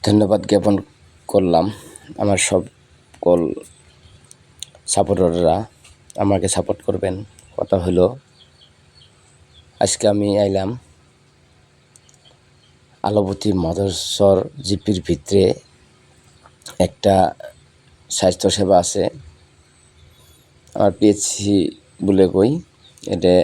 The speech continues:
অবস্থিত হলো আমাদের আলবতী মাদরসর জিপির মাঝখানেই। এই দেখেন আপনারা, আজকে আমি এসেছি বিশেষ একটা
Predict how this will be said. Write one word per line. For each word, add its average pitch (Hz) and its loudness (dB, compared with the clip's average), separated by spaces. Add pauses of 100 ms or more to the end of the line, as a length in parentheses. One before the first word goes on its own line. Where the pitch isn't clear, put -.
(640)
অবস্থিত 92 0
হলো 90 2 (1400)
আমাদের 95 0 (180)
আলবতী 95 0 (260)
মাদরসর 92 0
জিপির 92 0 (800)
মাঝখানেই। 92 0 (1800)
এই 101 2
দেখেন 98 0
আপনারা, 98 0 (500)
আজকে 98 -2 (540)
আমি 95 0 (240)
এসেছি 101 -2 (540)
বিশেষ 95 -6
একটা 92 0